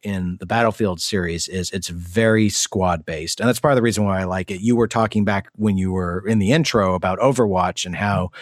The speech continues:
you like to be able to play the characters that didn't have to rely on the Twitch shooting. And in Battlefield, you have characters, obviously, it's, it's more,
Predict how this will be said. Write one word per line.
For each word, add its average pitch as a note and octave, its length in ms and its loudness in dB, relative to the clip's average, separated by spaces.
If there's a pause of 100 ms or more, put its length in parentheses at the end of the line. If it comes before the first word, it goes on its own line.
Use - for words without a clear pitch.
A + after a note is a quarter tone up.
(220)
you A#2 160 4
like A#2+ 300 2
to G#2 120 -6
be G#2 180 2
able G2+ 180 0
to F#2 80 -6
play B2 300 2
the A2+ 100 0
characters G#2 640 0
that F#2 180 -6
didn't C#3 220 2
have B2+ 160 2
to A#2+ 80 2
rely G#2+ 260 4
on F2+ 140 -2
the F2+ 60 -4
Twitch - 280 2
shooting. D#2+ 500 -4 (680)
And A2 100 0
in G#2+ 140 4
Battlefield, A#2 920 2
you G#2+ 180 0
have G#2 420 -2
characters, A2+ 580 2
obviously, F#2+ 540 -2
it's, G2+ 260 -4
it's A#2 260 -4
more, A2+ 460 4